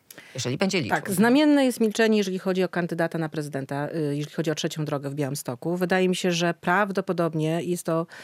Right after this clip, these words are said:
Speaker 2: e, jednak sygnał, e, poparcia dla prezydenta Truskolaskiego, no i też układanie już pewnej koalicji, bo, no, na pewno jest tak, że, e, e, Trzecia Droga wejdzie do Rady Miasta, na pewno ci radni czy też radne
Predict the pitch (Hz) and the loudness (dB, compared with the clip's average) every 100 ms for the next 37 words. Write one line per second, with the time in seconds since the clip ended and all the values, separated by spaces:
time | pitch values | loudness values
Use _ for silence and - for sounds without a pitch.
0 | - - - - 185 170 - 202 202 190 | -18 -18 -18 -2 2 2 2 4 4 2
1 | - 220 196 196 180 - 175 165 160 185 | 0 0 2 2 2 2 2 2 0 0
2 | 185 180 - 165 156 151 160 156 170 165 | 2 0 0 -2 -2 -4 -4 -2 -2 -2
3 | - 165 - 165 156 - 156 156 214 269 | -4 -6 -4 -4 -4 -4 -4 0 0 0
4 | 220 214 262 277 233 269 - 262 277 277 | 2 0 0 0 2 2 0 -2 -2 -2
5 | - 262 190 175 208 220 175 202 - 156 | 2 2 4 4 4 4 2 0 0 -2
6 | 185 202 262 285 311 - 233 185 180 185 | 0 0 0 2 0 -2 -2 0 0 0
7 | - - - - 208 208 220 269 240 214 | -6 -14 -16 -2 2 4 2 2 4 4
8 | 190 - 190 185 185 180 180 170 165 165 | 4 2 0 2 2 4 2 2 2 2
9 | 190 175 - 143 90 - 170 175 - 226 | 0 -2 -4 -8 -8 -12 -10 -10 -4 0
10 | 214 196 196 180 165 202 190 165 156 151 | 2 2 2 2 2 4 4 2 2 2
11 | 151 170 156 147 147 135 - 156 175 180 | 4 4 2 0 -2 -2 -2 0 2 2
12 | 208 190 180 165 - 170 180 170 156 - | 2 2 2 0 0 4 4 2 -2 -2
13 | 160 170 160 160 151 | -4 0 0 2 -2